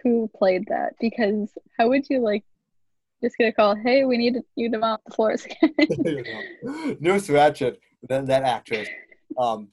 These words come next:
Speaker 2: you know, it was, it was the same actress the whole time, and I remember one time she posted on Twitter, "Oh, guess I'm back again." <laughs> Guess, guess me in the basement
Speaker 1: 'Cause they
Speaker 2: again.
Speaker 1: just, they just showed up at the randomest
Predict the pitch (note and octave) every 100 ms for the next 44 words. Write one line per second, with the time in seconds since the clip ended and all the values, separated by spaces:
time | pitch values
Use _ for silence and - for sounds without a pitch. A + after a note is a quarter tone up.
0 | _ - C3 B2 A#2+ C#3+ A#2 A2+ C#3+ B2
1 | A#2+ A2 A#2+ - A2+ G#2+ A#2 A2+ A2 G#2+
2 | A#2+ A2+ G#2+ A#2 A2+ A2 G2 - B2 G#2
3 | A2+ G#2 - A#2 A#2 - - - C#3+ D#3+
4 | G2 G#2 - C#3+ C#3 D3+ D3 C3+ C#3+ D3
5 | - - - _ _ _ _ - - -
6 | - - C#3 D#3+ E3 F3 - - - -
7 | - - - - F4 F#4+ F4+ B3+ - C#3
8 | - - - G#3 - A3 - - - D#3+
9 | D3+ A3+ D#3+ E4+ D#4 E4+ E4+ F#4 G#4+ _
10 | _ _ _ _ _ - B3+ C#4 - -
11 | C4 C4 C4 C4 B3+ A3+ A3 G#3 A3 B3+
12 | C4 C4 -